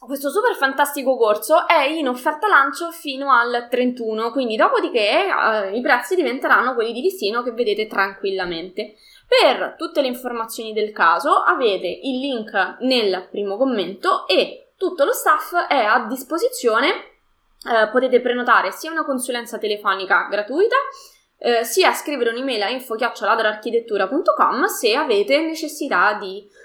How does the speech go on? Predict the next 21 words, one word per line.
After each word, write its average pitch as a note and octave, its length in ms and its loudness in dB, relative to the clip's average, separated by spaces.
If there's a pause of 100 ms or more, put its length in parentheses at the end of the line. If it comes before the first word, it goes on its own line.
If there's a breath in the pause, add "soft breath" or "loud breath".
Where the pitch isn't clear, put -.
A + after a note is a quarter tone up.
(120)
eh, G3+ 240 2
chiarimenti C4+ 560 0
di A3+ 100 -4
qualsivoglia F#3 600 -4
tipo. - 420 -10 (180 soft breath)
Il B3+ 140 -2
corso E4+ 320 2
è A3+ 80 0
di-, G3+ 80 -4
è G#3+ 280 2
disponibile G#3+ 680 -4
in G3+ 540 -6
tre C4 180 4
opzioni, G#3+ 880 0
eh, F#3 300 -2
in A3+ 100 -6
tre C4+ 140 0
fasce A3+ 280 -4
di B3+ 120 -2
prezzo, G4 400 0
con G#3 260 -2